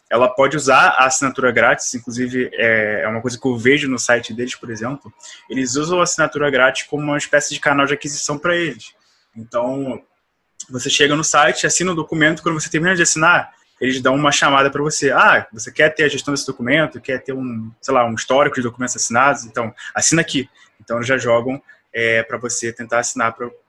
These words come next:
fazer esse upsell que a gente chama, né? Que é você fazer a compra por meio do mesmo produto que você, um cliente já comprou anteriormente.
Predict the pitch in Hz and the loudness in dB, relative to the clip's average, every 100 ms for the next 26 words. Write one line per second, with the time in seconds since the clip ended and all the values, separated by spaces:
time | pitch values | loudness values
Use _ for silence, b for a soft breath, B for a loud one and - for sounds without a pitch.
0 | _ 123 113 117 - 123 - - 117 107 | _ -4 -2 -2 -2 -4 -2 0 2 0
1 | 104 110 - 107 98 95 101 107 110 104 | -8 -10 -10 -10 -12 -14 -14 -10 -8 -10
2 | _ b b 107 117 113 117 120 131 123 | _ b b -4 -2 -2 -2 -2 -2 -4
3 | 123 113 123 123 113 113 117 123 117 110 | -4 -2 -2 -2 -4 -6 -8 -8 -8 -14
4 | - 113 - 110 _ _ 113 113 123 113 | -16 -10 -10 -10 _ _ -14 -2 0 0
5 | 113 110 117 113 110 113 117 120 101 - | 0 -6 -8 -6 -6 -6 -10 -10 -12 -16